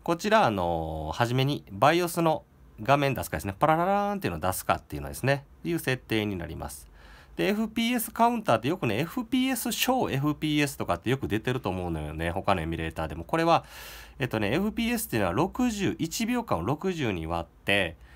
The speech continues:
えー、どれぐらいの精度動いてるかっていうのを表示させます。つまり、えー、重いゲームの場合は六十分の十五しか動いてないとか、そういう感じで、まあよくね、あの、YouTuberの方がこれぐらい動いてますよ、六十分の六十動いてますよ、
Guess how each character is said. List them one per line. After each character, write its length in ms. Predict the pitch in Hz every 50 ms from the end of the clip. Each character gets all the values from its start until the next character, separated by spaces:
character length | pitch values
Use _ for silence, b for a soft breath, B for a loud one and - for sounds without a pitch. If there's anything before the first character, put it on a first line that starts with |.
| B B B -
え 720 | - - 67 73 - - - - - - - - - -
ー、 0 |
ど 180 | 85 90 104 120
れ 100 | 156 165
ぐ 80 | 185 202
ら 100 | 214 226
い 20 |
の 60 | 233
精 220 | 220 - 269 277 240
度 120 | 139 113
動 120 | 113 110
い 40 | 104
て 80 | - 104
る 80 | 98
か 120 | - 92 85
っ 40 | -
て 120 | - 92
い 20 |
う 40 | 82
の 40 | 80
を 40 | - -
表 200 | 87 85 85 80
示 120 | 78 78
さ 120 | - 80 80
せ 100 | - 76
ま 160 | 73 73 71
す。 140 | - - - -
つ 160 | - - 175
ま 100 | 170 170
り、 220 | 165 156 117 B B B B B B B B B -
え 160 | - 98 98 82
ー、 20 |
重 240 | 113 135 170 185 165
い 60 | 139
ゲ 140 | 143 139 123
ー 20 |
ム 80 | 107 101
の 100 | 92 92
場 80 | 95
合 60 | 90 87
は 100 | 90 87
六 300 | 117 131 - 160 151 147
十 260 | 156 156 156 151 143
分 220 | 143 143 143 139
の 80 | 120 101
十 220 | 101 139 175 165
五 120 | 123 104 90
し 80 | -
か 140 | - 82 80
動 180 | 82 87 90 87
い 40 |
て 100 | 85 90
な 100 | 80 76
い 60 | 73 -
と 100 | - -
か、 200 | - 87 - - - -
そ 160 | - - - 170
う 40 |
い 20 | 165
う 20 |
感 180 | 165 165 160 165
じ 60 | 160
で、 80 | 151 156
ま 120 | 143 131
あ 20 |
よ 120 | - 196 190
く 100 | - 110
ね、 180 | 92 90 85 -
あ 120 | - 85 87
の、 100 | 82 87
YouTuber 480 | 120 143 147 139 - 165 139 104 85
の 100 | 80 -
方 160 | - - 73
が 80 | 76 76
こ 120 | - - 92
れ 80 | 95
ぐ 80 | 101 117
ら 80 | 117 127
い 40 |
動 100 | 143 165
い 60 | 156 143
て 60 | 151
ま 120 | 156 156
す 80 | 143 135
よ、 100 | 113 95
六 220 | 110 131 147 147
十 140 | 139 147 143
分 160 | 143 147 143
の 60 | 139
六 220 | 135 147 139 143 127
十 140 | 101 87 85
動 100 | 101 92
い 40 |
て 100 | - 90
ま 100 | 92 90
す 120 | 87 - 82
よ、 160 | 78 73